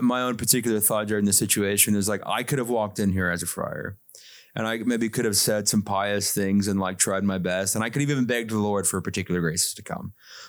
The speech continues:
But, like, there's not a whole lot that I can actually do. And it was so moving, um, just to see Father Peter Teresa just, like, administering this rite.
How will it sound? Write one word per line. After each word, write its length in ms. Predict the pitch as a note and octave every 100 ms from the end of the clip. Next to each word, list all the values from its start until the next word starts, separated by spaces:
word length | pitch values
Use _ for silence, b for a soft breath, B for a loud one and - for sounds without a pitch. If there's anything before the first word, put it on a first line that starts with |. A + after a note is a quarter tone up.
| B
But, 100 | A#2
like, 200 | B2 A#2
there's 200 | B2+ A#2+
not 240 | C3 C#3+ C3
a 40 |
whole 180 | A#2+ C3
lot 160 | A#2+
that 100 | G#2+
I 140 | G#2 G#2
can 160 | A2+
actually 500 | G2 F2+ F2+ - F2+
do. 460 | E2+ F2 F2+ F2 G2+ - B B B
And 100 | A2+
it 60 | A#2
was 120 | A2+
so 360 | - C#3+ B2+
moving, 1000 | A#2 A2+ A2+ A2+ G2+ F#2 E2+ E2 F#2+ G2+ G2 _ b b b _
um, 460 | - G#2 G2+ G2 G2
just 160 | G#2+
to 80 | A2+
see 160 | - G#2+
Father 280 | G#2+ G2
Peter 220 | F#2 G2+ F#2
Teresa 540 | - F#2+ G2 - G2
just, 300 | E2+ F2 -
like, 180 | F#2 F#2+
administering 680 | F#2 F#2+ F#2+ F2 - F#2+ E2+
this 220 | D2 -
rite. 580 | D#2+ F2 F2 E2+ -